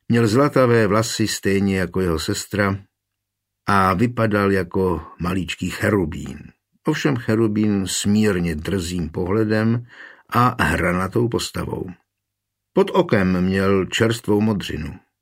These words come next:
Barborka odložila zrcadlo a věcně se optala, co budou dělat.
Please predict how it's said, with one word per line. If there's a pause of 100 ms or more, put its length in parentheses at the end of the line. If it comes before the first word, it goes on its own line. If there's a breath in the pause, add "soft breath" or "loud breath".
(1300 loud breath)
Barborka
odložila
zrcadlo
a
věcně
se
optala,
co
budou
dělat.